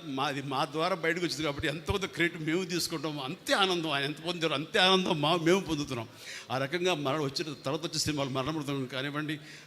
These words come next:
రక్తసింధూరం కానివ్వండి, ఆ, అన్ని సినిమాలు, ఇట్లా ఎన్నో సినిమాలు ఇంత మనం లిస్ట్ చూసాం. ఆ సినిమాలన్నీ కూడా నాకు అంతటి పేరు ప్రఖ్యాతి తీసుకొచ్చింది. కాబట్టి నా యొక్క ఎదుగుదలలో,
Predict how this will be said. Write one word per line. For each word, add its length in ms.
రక్తసింధూరం 800
కానివ్వండి, 520
ఆ, 200
అన్ని 140
సినిమాలు, 340
ఇట్లా 200
ఎన్నో 220
సినిమాలు 380
ఇంత 200
మనం 220
లిస్ట్ 300
చూసాం. 240
ఆ 80
సినిమాలన్నీ 640
కూడా 240
నాకు 280
అంతటి 360
పేరు 260
ప్రఖ్యాతి 360
తీసుకొచ్చింది. 460
కాబట్టి 420
నా 140
యొక్క 180
ఎదుగుదలలో, 720